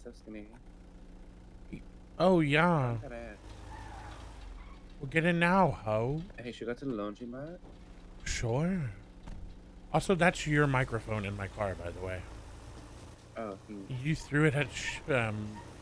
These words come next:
Speaker 2: at Dottie?
Speaker 1: Oh, yeah, 'cause I quit.
Speaker 2: And then got into a fight, and then, and then Dottie caught,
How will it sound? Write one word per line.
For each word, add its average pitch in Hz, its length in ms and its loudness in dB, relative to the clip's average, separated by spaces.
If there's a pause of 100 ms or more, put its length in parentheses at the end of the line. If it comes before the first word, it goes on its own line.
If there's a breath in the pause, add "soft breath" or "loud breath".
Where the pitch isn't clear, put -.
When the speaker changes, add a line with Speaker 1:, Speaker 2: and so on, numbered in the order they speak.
(220)
Speaker 2:
at 127 180 -4
Dottie? 175 460 4 (1300)
Speaker 1:
Oh, 110 40 -4
yeah, 107 140 -6
'cause - 140 -12
I 101 60 -6
quit. 98 420 -8 (1080)
Speaker 2:
And 143 120 0
then 135 200 2
got 123 180 6
into 120 200 2
a 113 40 4
fight, 123 340 4
and 113 100 -4
then, 135 220 2 (440)
and 160 120 4
then 196 260 8
Dottie 185 580 8
caught, 175 400 6